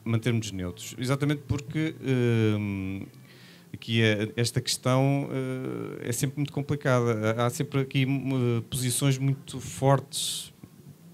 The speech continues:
entre os especialistas, especialmente entre os políticos, sobre estas questões e, portanto, nós tentámos não, pelos vistos não conseguimos totalmente, porque usámos expressões como inverno demográfico e eu, portanto, já me penitencio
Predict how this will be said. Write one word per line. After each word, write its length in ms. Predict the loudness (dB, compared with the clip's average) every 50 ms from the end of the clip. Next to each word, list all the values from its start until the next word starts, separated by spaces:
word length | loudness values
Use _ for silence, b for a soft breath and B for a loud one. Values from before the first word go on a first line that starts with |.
| -20 -12 -2 2
entre 220 | 4 4 4 2 -4
os 60 | -6
especialistas, 840 | -4 -4 -2 0 2 2 2 2 0 0 -2 -4 -4 -4 -4 -4 -2
especialmente 680 | -4 -6 -8 -10 -10 -4 0 0 2 2 2 0 0
entre 120 | -2 -2 -2
os 100 | -6 -10
políticos, 840 | -8 -6 -2 0 0 0 -2 -4 -8 -8 -10 -12 -18 -18 -18 -20 -20 -20
sobre 320 | -16 -8 -4 -2 0 0
estas 260 | 0 0 -2 -4 -10 -10
questões 480 | -10 -10 -8 -4 -2 -2 -2 -2 -2
e, 80 | -4 -6
portanto, 260 | -8 -6 -8 -8 -8 -6
nós 360 | -6 -4 -2 -2 -4 -4 -6
tentámos 580 | -4 -4 -6 -4 -2 -2 -2 -2 -4 -6 -8 -6
não, 420 | -4 -2 -2 -2 -2 -2 -4 -6 -8 B B B
pelos 140 | B -2 0
vistos 160 | 0 0 0
não 100 | 2 0
conseguimos 580 | 2 2 2 0 0 0 0 0 0 0 -2 -6
totalmente, 580 | -8 -4 -2 -2 0 0 0 -2 -2 -4 -8 -18 -20
porque 180 | -20 -12 -8
usámos 280 | -2 0 2 2 2 0
expressões 360 | -2 -6 -4 2 4 6 6
como 220 | 6 6 6 6 6
inverno 380 | 6 8 6 6 4 2 0
demográfico 680 | -2 -2 -2 2 2 4 2 2 0 0 0 0 0 2
e 40 | 2
eu, 80 | 2
portanto, 420 | 2 2 0 0 -4 -4 -4 -2 0
já 220 | 2 2 2 2
me 180 | 2 0 -2 -2
penitencio 880 | -4 -4 -4 -2 -2 -2 -4 -4 -4 -2 -4 -4 -6 -10 -12 -12 -12